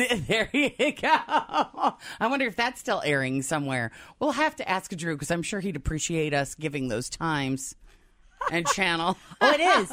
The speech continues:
Speaker 1: <laughs> for people.
Speaker 2: It's coming up soon. It's on
Speaker 1: Okay.
Speaker 2: the, it's on the Up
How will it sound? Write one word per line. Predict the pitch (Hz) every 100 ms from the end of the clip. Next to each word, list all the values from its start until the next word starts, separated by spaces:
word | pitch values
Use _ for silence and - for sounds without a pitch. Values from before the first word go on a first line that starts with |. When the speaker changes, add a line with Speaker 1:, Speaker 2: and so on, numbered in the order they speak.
| 294
Speaker 1:
<laughs> |
for | 202 208
people. | 208 190 170
Speaker 2:
It's | 202 -
coming | 311 294 320
up | 302
soon. | 240 - 311 285 220 214
It's | 214
on | 233 285
Speaker 1:
Okay. | 233 330
Speaker 2:
the, |
it's | 226
on | 254 233
the | 233 -
Up | 269